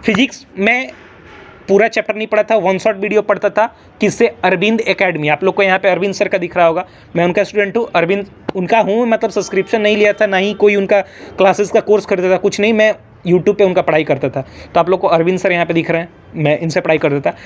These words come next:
chemistry के बारे में भाई लोग मेरे को कोई idea नहीं है, मैं chemistry किसी का भी, अ, पढ़ लेता था, देख लेता था।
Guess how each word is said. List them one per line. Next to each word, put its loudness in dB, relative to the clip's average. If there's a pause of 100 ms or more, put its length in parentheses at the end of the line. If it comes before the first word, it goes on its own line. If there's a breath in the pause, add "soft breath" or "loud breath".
(160 loud breath)
chemistry 0
के 2
बारे 4
में -2
भाई 0
लोग -2
मेरे 0
को -2
कोई 2
idea 2
नहीं -4
है, -4
मैं -4
chemistry -4
किसी -2
का 4
भी, 2
अ, 2 (140)
पढ़ 2
लेता 2
था, -2
देख -2
लेता 0
था। 0